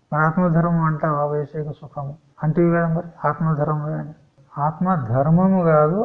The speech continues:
ఆత్మస్వరూపమే సుఖరూపం ఉన్నది,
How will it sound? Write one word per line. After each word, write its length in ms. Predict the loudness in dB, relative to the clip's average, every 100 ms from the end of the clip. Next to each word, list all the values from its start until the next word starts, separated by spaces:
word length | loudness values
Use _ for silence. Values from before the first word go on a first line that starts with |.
| -2
ఆత్మస్వరూపమే 1500 | -2 -2 -2 -4 -4 -4 0 2 4 4 4 6 8 6 4 0 -16 -20 _ _ _ 0
సుఖరూపం 600 | 6 8 8 6 2 2
ఉన్నది, 360 | 2 0 0